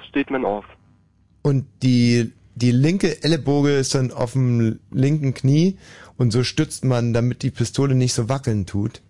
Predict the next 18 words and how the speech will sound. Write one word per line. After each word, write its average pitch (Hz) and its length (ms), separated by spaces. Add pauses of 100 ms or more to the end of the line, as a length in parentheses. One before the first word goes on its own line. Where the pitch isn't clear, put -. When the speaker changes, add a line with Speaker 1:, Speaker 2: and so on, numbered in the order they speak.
(260)
Speaker 1:
Genau, 139 300
allerdings 117 360
sollte 143 200
man 147 120
aufpassen, 143 460
da 139 100
der 135 140
Lauf 117 180 (260)
tierisch 160 320
heiß 143 200
wird. - 160
Ich - 100
hab 120 120
mich 156 80
damit 147 260
mal 147 220
ordentlich 135 320
verbrannt. 135 420